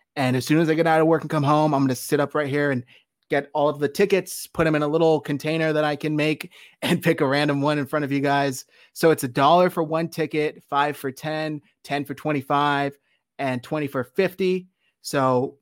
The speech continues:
make sure you guys, and, and people have been asking, you can send us the money via Cash App, Zelle,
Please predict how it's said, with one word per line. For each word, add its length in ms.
make 260
sure 160
you 80
guys, 480
and, 260
and 360
people 180
have 100
been 120
asking, 340
you 140
can 160
send 240
us 100
the 80
money 400
via 260
Cash 360
App, 220
Zelle, 560